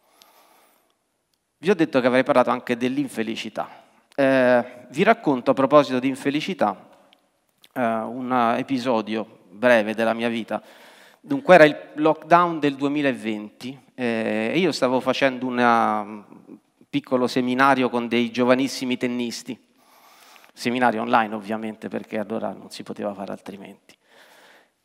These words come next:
E uno di questi ragazzini mi dice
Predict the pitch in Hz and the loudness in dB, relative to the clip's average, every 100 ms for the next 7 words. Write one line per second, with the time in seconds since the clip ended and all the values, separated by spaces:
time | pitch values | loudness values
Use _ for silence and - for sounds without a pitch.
0 | _ _ _ _ _ _ - 156 156 156 | _ _ _ _ _ _ -6 0 2 2
1 | 151 - - - 214 156 143 160 - 165 | -2 -6 -14 -8 -4 -2 0 -2 -2 0
2 | 180 220 - 170 147 131 - - 131 127 | 2 0 -2 -2 -2 -4 -10 -18 -10 -6
3 | 131 123 127 120 117 107 | -4 -4 0 0 0 -6